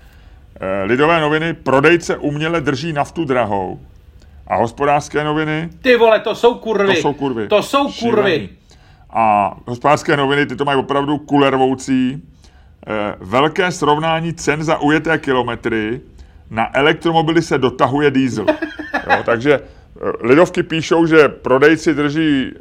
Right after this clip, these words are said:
Speaker 1: naftu drahou a přesto, přesto se dotahuje diesel na elektromobily. A doplním ti celou tady
Speaker 2: Já
Speaker 1: tuhletu
Speaker 2: tomu titulku z těch Hospodářek vůbec nerozumím.
Speaker 1: Já taky ne. A tuhletu jízdu ti doplním bleskem, eh,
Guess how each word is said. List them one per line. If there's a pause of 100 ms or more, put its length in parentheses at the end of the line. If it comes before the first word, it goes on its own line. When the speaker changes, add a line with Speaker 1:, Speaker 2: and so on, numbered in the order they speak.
Speaker 1:
naftu
drahou
a
přesto, (280)
přesto
se
dotahuje
diesel
na
elektromobily. (640)
A
doplním
ti
celou
tady
Speaker 2:
Já
Speaker 1:
tuhletu
Speaker 2:
tomu
titulku
z
těch
Hospodářek
vůbec
nerozumím.
Speaker 1:
Já
taky
ne. (200)
A
tuhletu
jízdu
ti
doplním
bleskem, (320)
eh,